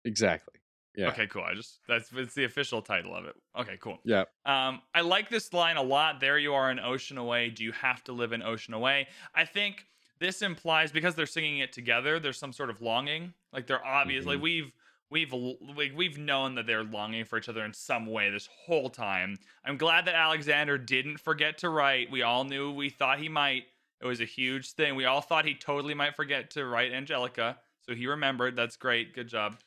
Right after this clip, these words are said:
Speaker 2: Alexander. But what I like about this is it also kind of implies that if Angelica were around,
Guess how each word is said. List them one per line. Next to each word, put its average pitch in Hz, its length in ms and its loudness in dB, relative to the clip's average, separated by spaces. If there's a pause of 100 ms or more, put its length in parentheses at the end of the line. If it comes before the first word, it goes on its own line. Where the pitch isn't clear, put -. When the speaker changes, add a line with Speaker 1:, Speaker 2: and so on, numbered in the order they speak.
(400)
Speaker 2:
Alexander. 127 560 0
But 160 160 0
what 190 100 4
I 208 80 4
like 269 240 0
about 285 140 2
this 247 160 0
is 202 140 -12
it - 100 -10
also 277 380 0
kind 262 240 0
of 233 60 2
implies 185 540 0
that 175 140 2
if 165 100 0
Angelica 180 600 -2
were 180 320 0
around, 117 640 0